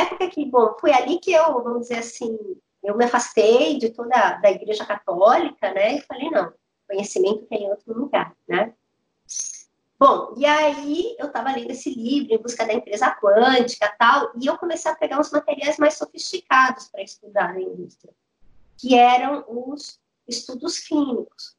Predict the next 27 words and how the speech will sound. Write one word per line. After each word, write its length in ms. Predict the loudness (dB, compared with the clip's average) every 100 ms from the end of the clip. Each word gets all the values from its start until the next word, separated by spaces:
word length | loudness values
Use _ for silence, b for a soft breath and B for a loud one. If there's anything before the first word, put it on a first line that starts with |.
| _ _ _ _ 0
que 60 | 4
aí 220 | 4 2
você 220 | -6 -4
começa 360 | -6 -6 -8 -10
a 40 |
entender 500 | -8 -2 -2 -2 -2
os 160 | -2 -2
estudos 640 | -10 -12 -4 -2 0 -2
que 100 | -8
foram 340 | -4 -2 -4
feitos, 680 | -8 -8 -6 -6 -12 -20 -18 -8
né? 300 | -4 -4 -6 _ _ -2
E 80 | 2
aí 80 | 2
eu 100 | 4
comecei 360 | 0 0 -2
a 200 | -2 -2
ver, 580 | -8 -2 0 0 -2 -2
entender 580 | -4 -2 -4 -2 -2 2
melhor 360 | 4 6 4 0
o 60 |
que, 100 | -2
que 180 | -10 -2
eram 240 | 0 0 -4
os 120 | -8
efeitos 440 | -8 -8 -10 -10
colaterais 1400 | -10 -2 -2 0 2 4 6 6 6 8 6 4 -4 -8